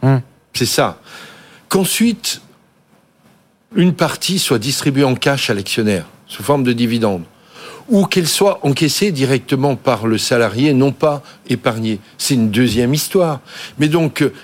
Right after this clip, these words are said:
Speaker 2: l'intéressement à la participation, elle répond à l'esprit du partage, en fait, de la valeur ajoutée entre le capital et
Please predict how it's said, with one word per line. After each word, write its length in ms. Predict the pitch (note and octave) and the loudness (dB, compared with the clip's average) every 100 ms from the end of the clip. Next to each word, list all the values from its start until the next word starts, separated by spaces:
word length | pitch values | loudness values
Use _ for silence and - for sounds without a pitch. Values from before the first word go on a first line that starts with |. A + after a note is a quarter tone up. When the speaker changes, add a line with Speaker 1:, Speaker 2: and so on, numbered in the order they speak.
| - | -4
Speaker 2:
l'intéressement 680 | B2+ F#3 F3+ E3 D3 - D3+ | 0 0 2 0 0 0 0
à 40 | |
la 100 | B2+ | 0
participation, 1000 | A#2+ A#2 - G#2+ - G#2+ B2 - G#3 G#3 - | -2 -8 -6 -6 -6 -4 -4 0 0 0 0
elle 180 | C#3 | 0
répond 500 | C3 E3+ G3 A#3 A3+ | 2 0 0 -2 0
à 60 | D3+ | 0
l'esprit 500 | A#2 - - F3+ G3 - - - - | -2 -6 -2 -2 -2 -6 -20 -20 -16
du 160 | - B2+ | -6 -4
partage, 840 | - D#3 - D3 C3 A2+ F#2 - - - - | 0 -2 -2 0 0 -2 -6 -12 -16 -20 -8
en 80 | A#2 | -6
fait, 220 | - A#2+ | -2 0
de 100 | G2+ | 2
la 140 | A#2+ G#2+ | 2 2
valeur 440 | G#2 G2+ G#2 F2+ | 0 0 -2 -4
ajoutée 300 | F#2 A#2 G3+ | -4 -2 0
entre 180 | F#3+ B2+ | -2 -4
le 60 | |
capital 400 | - B2+ - | -4 -4 0
et 40 | C#3 | 0